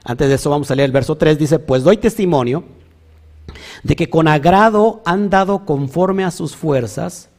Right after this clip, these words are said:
y aún más allá de sus fuerzas". Pablo está hablando del dinero. Pablo está hablando de los recursos financieros. ¿Y cómo está, cómo le está diciendo Pablo a esta comunidad? Que él da testimonio y ha sabido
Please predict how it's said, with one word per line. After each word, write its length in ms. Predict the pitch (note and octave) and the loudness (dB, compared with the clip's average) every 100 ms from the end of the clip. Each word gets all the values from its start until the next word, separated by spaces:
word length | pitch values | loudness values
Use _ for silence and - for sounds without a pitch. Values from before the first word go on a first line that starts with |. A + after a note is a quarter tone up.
| _ _ - | _ _ -6
y 140 | A#2 | -2
aún 240 | C#3 F3 E3+ | 0 0 0
más 200 | E3+ D3+ | -2 -2
allá 480 | C3 C3 D3+ D#3 - _ | -2 0 -2 -4 -14 _
de 360 | G2 A#2+ C#3+ | -6 -4 -4
sus 200 | B2+ - | -8 -14
fuerzas". 440 | - F2 - - - | -14 -16 -16 -20 -10
Pablo 340 | - D#3 D#3 | -2 0 -2
está 160 | D#3+ C3+ | -4 -4
hablando 400 | C#3 C#3 D#3 D#3+ - _ - | -4 -2 -4 -8 -16 _ -10
del 320 | G2+ C3 B2+ | -4 -2 -2
dinero. 380 | A2+ A2 E2+ - _ _ _ - - | -4 -6 -8 -14 _ _ _ -6 0
Pablo 280 | C#3+ D#3+ | 2 2
está 180 | D#3 - | -2 -2
hablando 480 | C#3 C#3 C3+ D3+ - | 0 0 0 -4 -4
de 140 | A#2 A2+ | -6 -2
los 180 | C#3 | -2
recursos 460 | C#3 B2 E3 C#3 C3 | -4 -4 -4 -4 -4
financieros. 680 | B2+ G#2 G2+ F#2 - - - _ - A#2+ | -6 -6 -6 -10 -10 -18 -20 _ -14 -10
¿Y 80 | |
cómo 240 | B2 A3 C4 | -2 0 0
está, 360 | - A3+ A3+ - | 2 2 2 -2
cómo 180 | G#3+ A#3 | -4 -4
le 60 | |
está 180 | G#3+ G#3+ | -2 -2
diciendo 460 | G#3 F3+ F#3 F3+ F3 | -2 0 -2 -2 -2
Pablo 240 | D#3 D3 | 0 0
a 20 | |
esta 140 | D#3 F3+ | -4 -6
comunidad? 460 | D#3+ C#3+ B2 B2+ - - - _ _ _ | -4 -2 -2 -4 -8 -18 -20 _ _ _
Que 420 | B2+ B2 B2 - - | -2 0 -2 -4 -4
él 220 | C#3 D#3 | -2 0
da 140 | F3 | 0
testimonio 840 | F3 D#3 C#3 C3+ D3 D3+ D#3+ F3+ - | 0 -4 -2 -2 0 0 0 -4 -6
y 200 | - B2+ | -8 -4
ha 100 | D#3 | -4
sabido 720 | E3+ F3+ F3 D3 D3+ F3+ - | -2 -2 0 -2 -2 -6 -12